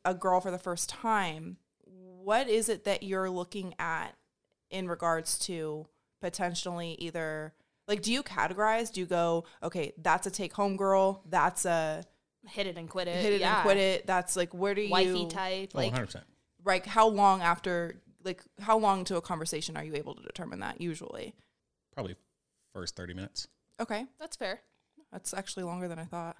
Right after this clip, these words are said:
Speaker 2: Yeah. Well, and I think that gives you a good, well-rounded conversation.
Speaker 1: Uh-huh.
Speaker 2: You know, hopefully a little bit into their past when you're first meeting somebody and kinda what they're looking for and who they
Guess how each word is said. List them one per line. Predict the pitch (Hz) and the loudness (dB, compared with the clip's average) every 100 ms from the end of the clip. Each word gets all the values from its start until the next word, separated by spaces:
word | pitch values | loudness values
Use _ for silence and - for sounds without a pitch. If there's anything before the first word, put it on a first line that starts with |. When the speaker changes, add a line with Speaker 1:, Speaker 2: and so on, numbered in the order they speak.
| _ | _
Speaker 2:
Yeah. | 277 302 _ _ - | -8 -8 _ _ 4
Well, | 339 277 | 4 6
and | 339 349 | 2 0
I | |
think | 359 - | -4 -4
that | 294 | -4
gives | 262 226 | -4 -4
you | 233 | -4
a | 208 | -2
good, | 202 208 196 175 | -2 -4 -4 -6
well-rounded | 190 190 185 185 175 170 - 185 _ _ - | -6 -4 -6 -8 -6 -6 -8 -16 _ _ -10
conversation. | - 226 190 170 160 277 403 _ - | -4 -4 -4 -6 -6 -8 -10 _ -12
Speaker 1:
Uh-huh. | 180 185 - _ | -10 -12 -18 _
Speaker 2:
You | 240 | -12
know, | 190 185 - | -10 -10 -8
hopefully | 208 202 185 | -8 -6 -6
a | |
little | 190 190 | -6 -6
bit | 190 | -6
into | 185 175 | -6 -8
their | 180 160 | -8 -8
past | 170 143 233 - | -6 -4 -4 -6
when | 220 170 | -8 -8
you're | 165 | -10
first | 180 175 | -10 -10
meeting | 180 165 180 | -12 -12 -12
somebody | 185 180 185 240 | -12 -14 -14 -12
and | 196 170 - - - _ | -12 -12 -16 -20 -20 _
kinda | - 185 180 | -12 -8 -6
what | 180 | -4
they're | 180 | -4
looking | 175 180 196 | -6 -8 -10
for | 190 180 196 233 | -8 -8 -6 -8
and | 175 170 - | -10 -16 -10
who | 214 185 | -8 -2
they | 175 185 208 | -2 -2 -6